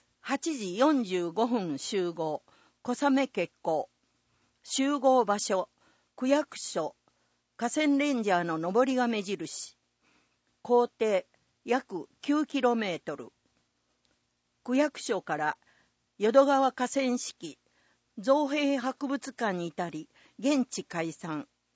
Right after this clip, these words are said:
出発時間、九時十五分。終了時間、十二時三十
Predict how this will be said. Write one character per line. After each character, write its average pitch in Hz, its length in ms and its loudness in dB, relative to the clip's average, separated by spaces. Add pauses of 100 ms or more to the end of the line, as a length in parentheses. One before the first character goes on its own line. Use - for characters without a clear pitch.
(500)
出 - 340 0
発 285 280 0
時 240 160 -6
間、 262 280 -6 (460)
九 330 160 -2
時 190 240 -2
十 277 240 0
五 208 160 0
分。 123 260 -10 (600)
終 302 340 4
了 277 260 4
時 214 120 -6
間、 143 320 -2 (300)
十 302 340 4
二 285 160 4
時 190 140 -2
三 240 320 0
十 247 160 -2